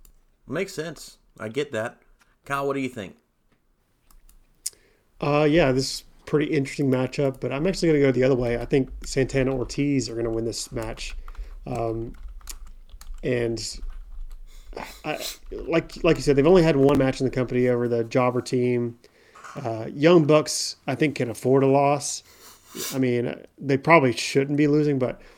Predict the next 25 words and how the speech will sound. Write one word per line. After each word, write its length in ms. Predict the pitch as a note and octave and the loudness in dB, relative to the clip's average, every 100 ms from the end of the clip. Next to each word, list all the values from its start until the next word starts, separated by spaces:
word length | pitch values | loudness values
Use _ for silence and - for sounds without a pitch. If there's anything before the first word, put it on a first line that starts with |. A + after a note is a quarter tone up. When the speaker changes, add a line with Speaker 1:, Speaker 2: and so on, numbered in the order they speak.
| _ | _
Speaker 2:
they've 120 | A#2+ | -2
already 200 | C#3 C#3+ | 0 2
lost 220 | C#3 C3 | 2 0
a 20 | |
Private 340 | - C3+ C3 C3+ | -2 -2 0 -2
Party. 480 | B2 A#2+ A#2+ A#2+ A2+ _ - _ | -2 0 2 0 -2 _ -20 _
They're 100 | E3+ | -10
already 220 | G#3 C#3 B2+ | -4 -4 -2
kinda 220 | B2 B2 | -4 -4
out 120 | A#2+ | -4
of 60 | A2+ | -8
the 60 | |
tag 260 | - B2 A#2+ | -6 -6 -4
picture 240 | C3 - | -6 -8
for 140 | A#2 C3 | -6 -4
now. 480 | A#2+ A#2 A#2 A2+ - _ _ _ _ _ | -4 -4 -4 -6 -12 _ _ _ _ _
And 300 | - B2 A#2 | -4 -4 0
they're 240 | B2+ C#3+ - | 0 0 2
obviously 360 | D3 C#3+ C#3+ C3+ | 2 2 2 2
gonna 160 | B2+ | 0
build 480 | A2 C#3 C3 B2+ A#2+ | 2 4 4 4 0
to 600 | - B2 A#2+ A#2 A#2 A2 - _ _ _ _ _ | -2 0 2 0 -2 -6 -14 _ _ _ _ _
the 480 | D3+ A#2+ A#2+ A#2+ - _ _ | -4 -2 -2 -4 -10 _ _
Elite 500 | D3 C#3+ C#3+ C#3+ E3 | 4 6 4 2 0
versus 760 | C3+ - C3 C3 B2 A2+ - | -2 0 2 4 2 -2 -10